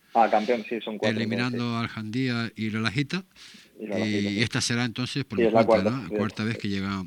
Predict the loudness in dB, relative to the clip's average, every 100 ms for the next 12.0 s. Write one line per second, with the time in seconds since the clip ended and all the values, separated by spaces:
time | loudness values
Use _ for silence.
0 | -8 -8 -6 -8 -6 -6 -6 -10 -12 -14
1 | -16 -18 -10 -6 -6 -6 -6 -6 -8 -10
2 | -10 -12 -12 -14 -16 -14 -16 -16 -18 -18
3 | -18 -20 -20 -12 -8 -6 -8 -10 -10 -12
4 | -14 -16 -12 -8 -4 -4 -4 -8 -8 -6
5 | -8 -8 -8 -6 -6 -8 -10 -10 -10 -10
6 | -10 -10 -10 -8 -6 -6 -6 -8 -12 -16
7 | -12 -4 -2 0 0 0 0 -2 -2 -4
8 | -4 -6 -6 -6 -6 -6 -8 -8 -10 -12
9 | -10 -4 0 2 2 2 2 2 0 -4
10 | -4 -2 0 0 -4 -6 -6 -6 -4 -6
11 | -8 -8 -6 -6 -6 -4 0 0 0